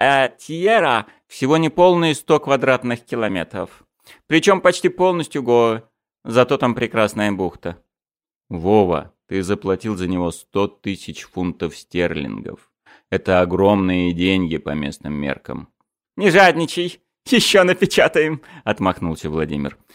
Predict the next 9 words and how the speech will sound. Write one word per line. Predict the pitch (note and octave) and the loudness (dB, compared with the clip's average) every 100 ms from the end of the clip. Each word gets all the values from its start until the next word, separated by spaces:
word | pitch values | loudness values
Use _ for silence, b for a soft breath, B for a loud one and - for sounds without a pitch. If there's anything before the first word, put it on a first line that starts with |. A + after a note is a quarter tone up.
| b - | b -4
"Не | E3 | -2
золотом | D#3+ G#3+ G3 E3 D#3 | 4 6 6 4 0
же | C#3+ | -2
платили, | C#3 B2+ A#2 F#2+ E2+ B B - | 0 -2 -2 -6 -6 B B 0
а | E3+ F3+ | 2 4
подрыв | F3 D#3+ E3 F#3 E3 | 4 6 6 4 2
экономики | D#3+ D3+ D#3 D#3+ - | -2 0 -2 -2 -4
Британской | D3+ D3 D3 D3 C#3 D#3 | -2 0 0 0 0 -4
империи — | D3 C#3+ D3+ E3+ F#3+ G#3 | 0 2 2 4 2 0